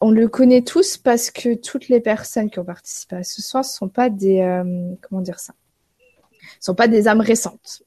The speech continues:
On est tous des, des âmes qui avons préexisté avant, euh, d'arriver sur, euh, la planète Terre. Et on a préexisté dans plusieurs dimensions, sur plusieurs planètes, euh, et tout ça en,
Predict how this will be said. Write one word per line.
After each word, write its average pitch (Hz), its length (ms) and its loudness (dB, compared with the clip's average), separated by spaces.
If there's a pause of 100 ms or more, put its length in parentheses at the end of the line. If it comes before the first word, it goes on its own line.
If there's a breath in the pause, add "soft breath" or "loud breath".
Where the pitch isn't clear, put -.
On 202 80 -2
est 185 160 -4
tous 247 260 -4
des, 185 260 6
des 180 300 -2
âmes 202 360 2
qui - 200 -10
avons 185 300 -4
préexisté 202 640 -4
avant, 202 580 -4
euh, 180 200 -4
d'arriver 180 320 -4
sur, 190 340 -10
euh, 175 180 -4
la 170 120 -4
planète 170 420 -10
Terre. 320 260 0 (640 loud breath)
Et 220 100 4
on 220 140 6
a 175 120 2
préexisté 196 1000 2
dans 180 300 0
plusieurs 185 540 -4
dimensions, 196 420 -8
sur 190 300 -8
plusieurs 180 420 -4
planètes, 277 480 -4
euh, 180 220 2
et 190 120 0
tout 196 160 -14
ça 185 360 -6
en, 170 380 -12